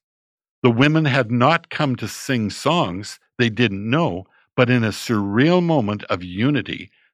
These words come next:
they stood shoulder to shoulder with the choir and worshiped the Lord together. The Muslim men, still brandishing their weapons,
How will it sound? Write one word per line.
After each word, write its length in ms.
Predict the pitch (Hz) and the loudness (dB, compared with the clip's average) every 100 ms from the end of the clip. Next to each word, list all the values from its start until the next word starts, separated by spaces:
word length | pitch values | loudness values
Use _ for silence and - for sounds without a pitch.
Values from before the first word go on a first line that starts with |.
| - | -2
they 120 | 104 | -2
stood 360 | - - 135 | -2 0 0
shoulder 480 | 107 - 127 147 170 | 0 0 4 4 2
to 140 | 170 170 | 0 -2
shoulder 500 | - 127 107 98 117 _ - | 0 0 0 -2 -6 _ -8
with 320 | 101 143 - | 2 2 2
the 80 | 180 | -4
choir 520 | - 147 98 85 101 _ - | 2 2 2 -4 -8 _ -4
and 260 | 120 107 110 | -2 2 4
worshiped 380 | 131 - 139 | 2 0 -4
the 100 | - | -2
Lord 340 | 113 92 98 95 | -2 0 0 -2
together. 520 | 113 101 92 80 - _ _ _ _ _ - | -4 -2 -2 -4 -16 _ _ _ _ _ -2
The 80 | 101 | 2
Muslim 500 | 120 110 101 87 104 | 4 2 -2 -4 0
men, 440 | 160 131 87 131 _ _ _ | 0 0 -4 -12 _ _ _
still 320 | - - 160 147 | -16 0 4 4
brandishing 640 | 98 120 147 135 - 123 | 4 2 2 0 -2 -2
their 140 | 104 | 0
weapons, 640 | 90 120 147 85 73 - | 0 -2 -2 -10 -12 -16